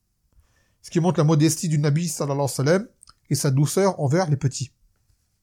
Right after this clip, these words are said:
ثاني عشر التقديم بين يدي ذكر الأمر المهم مما يحف-،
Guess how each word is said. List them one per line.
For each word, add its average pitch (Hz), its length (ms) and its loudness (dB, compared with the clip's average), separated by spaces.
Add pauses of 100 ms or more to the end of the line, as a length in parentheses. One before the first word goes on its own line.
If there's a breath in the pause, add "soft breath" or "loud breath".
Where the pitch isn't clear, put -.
(720 loud breath)
ثاني 180 220 2
عشر 165 480 2
التقديم 143 600 2
بين 160 160 0
يدي 151 320 4
ذكر 151 360 0
الأمر 202 460 -2 (260)
المهم 143 600 0 (4000)
مما 165 360 8
يحف-، 151 520 4